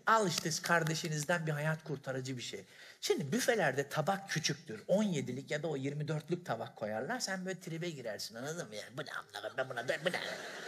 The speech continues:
Fikir şudur. Aldın mı tabağı on yedilik? Gideceksin Amerikan salatasına.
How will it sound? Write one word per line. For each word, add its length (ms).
Fikir 320
şudur. 320
Aldın 420
mı 100
tabağı 320
on 120
yedilik? 460
Gideceksin 640
Amerikan 500
salatasına. 680